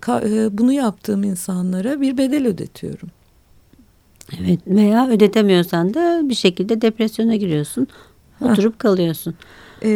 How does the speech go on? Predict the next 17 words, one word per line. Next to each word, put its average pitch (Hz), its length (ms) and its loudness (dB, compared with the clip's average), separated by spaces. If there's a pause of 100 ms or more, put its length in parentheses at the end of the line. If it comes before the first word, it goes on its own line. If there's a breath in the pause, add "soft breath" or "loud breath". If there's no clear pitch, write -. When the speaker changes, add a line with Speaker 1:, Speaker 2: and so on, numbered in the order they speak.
(420)
Speaker 1:
depresyon 262 720 4
da, 294 80 2
e, 240 540 6
depresyon 285 720 4
tabii, 254 420 2
e, 226 60 2 (580)
bir 226 120 0
teşhis. - 840 -2
Hani 208 420 2 (440)
ben, 214 380 6 (100)
e, 190 280 0
bu 208 40 2
konunun 220 400 6
uzmanı 220 420 4
değilim. 247 340 2
Bununla 254 400 6
birlikte 208 540 -2